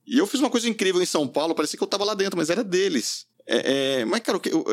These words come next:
eu, eu, deles e pra eles, eu acabei excluindo todo mundo. Por que que eu tô excluindo? Aí depois você aprende, não, cara, deixa eu colocar Paraná, o que que Paraná tem pra ensinar pro mundo?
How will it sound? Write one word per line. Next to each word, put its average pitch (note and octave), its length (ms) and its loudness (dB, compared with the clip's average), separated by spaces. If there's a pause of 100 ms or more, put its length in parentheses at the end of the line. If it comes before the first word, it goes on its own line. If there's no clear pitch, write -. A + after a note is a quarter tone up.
eu, C3+ 180 0
eu, D3+ 380 0
deles G3+ 380 -2
e A3 60 2
pra G#3+ 240 -2
eles, E3 220 2
eu E3 60 2
acabei G3 220 0
excluindo G#3+ 520 0
todo A#3+ 220 2
mundo. A#3+ 340 4 (180)
Por D#3 100 -4
que A3+ 100 0
que - 80 2
eu - 40 -6
tô G3+ 60 4
excluindo? B2 480 2
Aí A2+ 60 2
depois D#3 220 0
você - 60 -2
aprende, A#3+ 280 -2
não, D3 80 2
cara, B2 140 2
deixa D#3+ 160 0
eu - 40 -8
colocar F3+ 240 0 (180)
Paraná, D3+ 420 -2 (100)
o - 40 -20
que A3+ 120 -2
que - 80 -12
Paraná D#3+ 320 0
tem D#3+ 180 -2
pra D#3+ 100 -2
ensinar C3+ 260 -4
pro C#3 160 0
mundo? A2 300 2